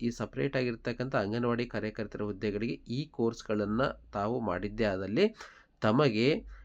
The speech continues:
ಬೋನಸ್ ಆಗಿ ಐದು ಅಂಕಗಳನ್ನ ನೀಡಲಾಗುತ್ತೆ. ನೋಡಿ, ಇಲ್ಲಿ ಅಂಗನವಾಡಿ ಸಹಾಯಕಿ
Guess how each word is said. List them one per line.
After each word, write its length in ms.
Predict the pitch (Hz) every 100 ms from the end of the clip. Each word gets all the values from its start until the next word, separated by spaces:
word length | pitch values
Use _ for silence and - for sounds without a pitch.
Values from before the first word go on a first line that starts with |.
| - - 98
ಬೋನಸ್ 480 | 110 147 170 165 139
ಆಗಿ 320 | 101 101 147 -
ಐದು 320 | 113 156 156
ಅಂಕಗಳನ್ನ 560 | 123 107 110 101 101 131
ನೀಡಲಾಗುತ್ತೆ. 880 | 220 110 101 98 95 92 - 101 - _ _ _ _ - _ _ - - _ _ 165
ನೋಡಿ, 120 | 180
ಇಲ್ಲಿ 100 | 160
ಅಂಗನವಾಡಿ 440 | 117 147 151 151
ಸಹಾಯಕಿ 840 | 151 113 131 143 139 - 139 -